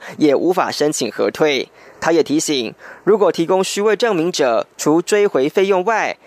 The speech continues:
也会依法申请核退费用二到二十倍的罚款，涉及刑责则移送司法机关办理。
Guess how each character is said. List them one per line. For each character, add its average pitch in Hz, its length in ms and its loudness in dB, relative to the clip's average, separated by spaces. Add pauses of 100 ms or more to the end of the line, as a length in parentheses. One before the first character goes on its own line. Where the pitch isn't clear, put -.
(120)
也 170 140 4
会 214 160 2
依 220 100 -2
法 147 220 0
申 202 200 -2
请 135 220 -4
核 139 160 0
退 196 160 0
费 202 220 0
用 202 220 2
二 214 140 0
到 190 180 -2
二 226 200 0
十 143 200 -4
倍 156 160 0
的 135 80 0
罚 123 200 -2
款， 113 400 -2 (260)
涉 208 220 2
及 170 160 0
刑 165 240 -4
责 151 320 2
则 147 240 0
移 156 140 -2
送 170 260 0
司 208 240 0
法 113 220 -2
机 - 180 -2
关 143 220 0
办 139 200 0
理。 113 340 -6